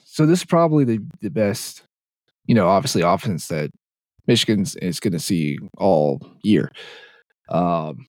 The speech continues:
so I, I do think that's gonna play a part. I don't necessarily agree. Like, J C, I know you were saying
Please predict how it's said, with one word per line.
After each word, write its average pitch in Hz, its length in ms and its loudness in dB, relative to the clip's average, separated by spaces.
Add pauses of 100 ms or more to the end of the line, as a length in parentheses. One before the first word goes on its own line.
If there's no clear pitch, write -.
(120)
so - 140 -2
I, 123 200 0
I 151 40 4
do 175 120 4
think 160 140 2
that's 127 160 2
gonna 135 160 2
play - 180 0
a - 60 -4
part. 131 340 0 (1200)
I 151 160 4
don't 180 460 0
necessarily 151 540 4
agree. 131 640 2 (180)
Like, 107 180 0
J 123 140 4
C, - 140 0
I 117 100 2
know 127 120 2
you 123 180 2
were 113 60 -4
saying 117 520 -6